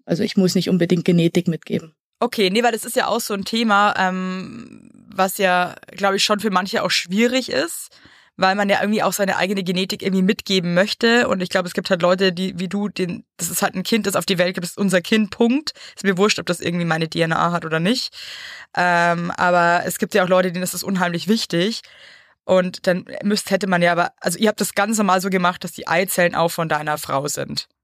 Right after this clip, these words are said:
Speaker 1: Genau.
Speaker 2: Also da habt ihr jetzt nicht nochmal extra deine Eizellen raus und
Speaker 1: Nein, also es ist wirklich, ähm, ihre Befrucht-, oder es ist noch nicht mal eine künstliche Befruchtung gewesen. Also es war so der natürlichste Weg, den man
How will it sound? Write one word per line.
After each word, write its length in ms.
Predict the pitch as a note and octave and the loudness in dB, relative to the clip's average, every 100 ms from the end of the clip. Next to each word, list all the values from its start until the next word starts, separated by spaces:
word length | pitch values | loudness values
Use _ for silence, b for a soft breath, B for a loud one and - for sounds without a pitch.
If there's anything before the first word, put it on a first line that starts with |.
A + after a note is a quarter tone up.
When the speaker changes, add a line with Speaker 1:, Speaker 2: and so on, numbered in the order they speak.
| _ _ _ | _ _ _
Speaker 1:
Genau. 300 | - F3+ D3 D3 _ | 0 2 2 -6 _
Speaker 2:
Also 180 | E3+ D#3+ | -2 0
da 120 | D#3+ | -2
habt 140 | D3+ | 0
ihr 40 | E3+ | -2
jetzt 120 | - | -2
nicht 120 | F3 | -2
nochmal 200 | E3 D#3+ | -2 -2
extra 240 | D#3+ - D#3+ | -4 -2 -2
deine 360 | D#3+ D#3+ E3+ | 0 2 0
Eizellen 440 | - E3 - E3 D#3+ | 0 -2 0 0 0
raus 360 | D3+ D#3 D#3+ | 0 2 0
und 400 | - D3 C#3+ - - _ - | -4 -8 -10 -14 -16 _ 0
Speaker 1:
Nein, 300 | F#3 D#3+ D#3 | 2 2 0
also 200 | - F#3 | -2 -2
es 80 | F3+ | -2
ist 200 | G3 - | -2 0
wirklich, 440 | G#3+ G#3 G#3 - - | 0 2 0 0 0
ähm, 340 | F#3 F3 F3 | 0 2 -2
ihre 260 | - A3 G3 | 2 2 2
Befrucht-, 480 | F#3 - G#3 F3+ - | -2 -2 -4 -4 -4
oder 220 | F3+ D#3+ - _ _ _ | 0 0 -4 _ _ _
es 200 | - F#3+ | -6 -4
ist 120 | - G3 | -2 0
noch 120 | F3+ | 2
nicht 140 | G3 | 2
mal 80 | F#3 | 2
eine 200 | F#3 F3+ | 2 0
künstliche 380 | - A#3 - A3 | 2 0 2 0
Befruchtung 420 | G#3 A#3 A3+ G#3+ | 2 0 0 2
gewesen. 300 | G3+ F#3+ G3 | 2 0 0
Also 140 | F#3 F3 | -4 -6
es 120 | - | -2
war 140 | F3+ | 0
so 120 | F#3 | 0
der 120 | F3 F3 | 0 2
natürlichste 600 | F3 - A#3 A3 - G3 | 0 2 2 2 0 2
Weg, 260 | G#3 G#3+ | 2 2
den 140 | - F3 | -2 0
man 220 | F3 F3 | 0 -2